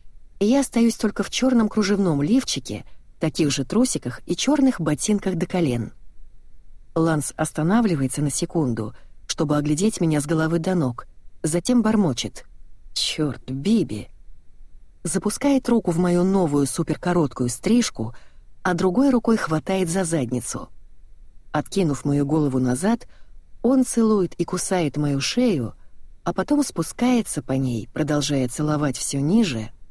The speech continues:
к ключицам и груди. Он высокий,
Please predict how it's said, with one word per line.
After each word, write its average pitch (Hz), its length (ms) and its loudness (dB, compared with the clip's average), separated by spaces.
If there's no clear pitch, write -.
к - 100 -8
ключицам 208 680 0
и 214 80 2
груди. 151 540 2
Он 139 180 0
высокий, 131 640 0